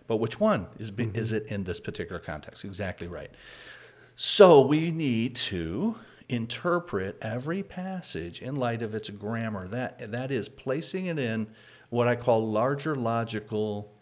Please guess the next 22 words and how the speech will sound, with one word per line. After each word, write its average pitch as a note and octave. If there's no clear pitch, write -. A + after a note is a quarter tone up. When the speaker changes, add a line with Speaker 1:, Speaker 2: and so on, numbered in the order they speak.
Speaker 1:
units. E2+
Speaker 2:
Mm, A2+
mm-hmm. A2
Speaker 1:
You G#2+
know, F#2
there's F2+
the F#2
word, A2
but A#2
the D3
word G3+
doesn't B2
stand G#2+
by E2+
itself, D3
a -
single D#2
word. -
That's D3
in C3
a C3+
sentence. -